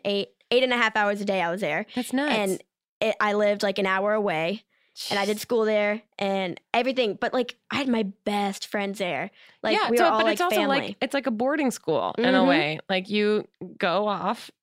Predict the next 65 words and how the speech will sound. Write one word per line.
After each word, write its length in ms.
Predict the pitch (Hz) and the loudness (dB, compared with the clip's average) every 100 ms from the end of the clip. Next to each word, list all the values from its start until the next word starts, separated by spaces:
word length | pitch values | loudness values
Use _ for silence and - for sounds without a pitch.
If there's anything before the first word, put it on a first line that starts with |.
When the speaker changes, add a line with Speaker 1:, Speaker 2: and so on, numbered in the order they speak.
| _ | _
Speaker 2:
for 180 | - 180 | 0 4
an 180 | 190 | 4
Speaker 1:
Yeah. 60 | 190 175 | 4 2
Speaker 2:
hour, 280 | 175 175 | 2 2
and 260 | 220 220 - | 0 0 0
Speaker 1:
Yeah. 100 | 185 | 2
Speaker 2:
then 280 | 180 180 185 | 2 2 2
you 220 | 180 175 | 2 2
are 200 | 170 170 | 0 0
with 280 | 165 170 180 | -2 -2 -2
your 120 | 190 | -6
friends, 440 | 180 170 156 190 190 | -2 0 0 0 0
and 140 | 175 | 0
you're 80 | 165 | 0
doing 320 | 170 165 180 | 0 0 -2
school, 360 | - - 170 175 | -6 -4 0 0
and 140 | 170 | 0
this 140 | 170 185 | -2 -2
is 120 | 170 | -2
the 120 | 190 - | -2 0
only 320 | 190 202 190 | 2 2 2
life 280 | 165 165 - | 0 0 -2
that 160 | - | -4
you 100 | 170 | -2
know. 380 | 165 202 160 143 | 0 0 2 2
Speaker 1:
Yeah. 380 | 170 196 190 180 - | 2 2 0 -2 -2
Speaker 2:
And 140 | 190 | -2
so 160 | 220 208 | 0 0
anything 460 | 220 226 226 214 202 | 0 0 0 0 0
outside 440 | 185 - 185 190 | -2 -2 0 0
of 100 | 196 | 0
Maryland, 480 | 196 185 185 185 185 | 2 2 2 2 2
anything 340 | 180 196 202 | 0 0 0
outside 500 | 185 175 - 180 180 | 0 -2 -2 0 2
Speaker 1:
Uh-huh. 80 | 202 | 0
Speaker 2:
of 100 | 196 | 0
that, 260 | 180 175 170 | 0 0 0
like, 480 | 180 165 170 170 - | 0 0 0 -4 -6
Speaker 1:
Yeah. 280 | 196 160 147 | -4 -4 -2
Speaker 2:
gym, 500 | 214 185 208 196 170 | 0 2 2 2 2
I'm 180 | 170 180 | 0 0
sure 240 | 180 196 180 | 0 0 0
was 180 | 180 175 | 0 2
like, 120 | 165 | 0
Speaker 1:
Yeah. 220 | 190 160 | 0 -2
Speaker 2:
"How 340 | - 202 185 | 0 0 0
could 200 | 185 196 | -2 -2
I 80 | 160 | -4
possibly 500 | 160 165 156 - 156 | -4 -4 -4 -2 0
Speaker 1:
Yeah. 100 | 254 | 2
Speaker 2:
do 180 | 180 185 | 2 2
any 180 | 160 139 | 0 -2
of 80 | 110 | -4
that?" 280 | 95 78 - | -2 -2 -2
Speaker 1:
And 100 | 262 | 0
so 140 | 302 | 0
when 80 | 285 | 2
I, 120 | 285 254 | 0 -2
yeah, 220 | 285 208 | 0 0
when 140 | 208 | 0
I 60 | 220 | -2
was 100 | 220 | -2
in 120 | 240 | -2
gymnastics 560 | 240 214 190 196 196 - | 0 0 -2 -4 -6 -4
and 220 | 196 170 | -4 -4